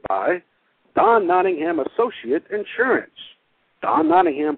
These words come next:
formed Don Nottingham Associates Insurance while playing for the Miami Dolphins in nineteen seventy-five.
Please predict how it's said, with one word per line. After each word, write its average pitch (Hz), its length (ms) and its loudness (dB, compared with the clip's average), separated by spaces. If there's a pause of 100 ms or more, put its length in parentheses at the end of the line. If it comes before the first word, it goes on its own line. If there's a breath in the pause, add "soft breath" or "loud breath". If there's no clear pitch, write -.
formed 226 320 -2
Don 107 320 0
Nottingham 110 460 -8
Associates 113 640 -10
Insurance 190 540 -6
while 131 180 -2
playing 226 400 -4
for - 80 -8
the 113 100 -2
Miami 170 420 0
Dolphins 127 500 -4 (240)
in 107 160 -8
nineteen 98 500 -10 (100)
seventy-five. 92 680 -10